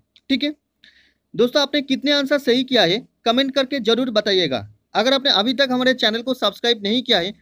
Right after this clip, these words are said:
तो अभी सब्सक्राइब करके बेल आइकन को on करके रखिए।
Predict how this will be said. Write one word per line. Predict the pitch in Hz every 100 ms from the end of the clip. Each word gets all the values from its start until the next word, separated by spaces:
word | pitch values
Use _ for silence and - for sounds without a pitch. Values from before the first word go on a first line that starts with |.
| _ -
तो | 240
अभी | 190 247
सब्सक्राइब | 269 240 - 233 240
करके | - 247 254
बेल | 208 220
आइकन | 220 233
को | 226 -
on | 170 185
करके | 214 208
रखिए। | 220 214 247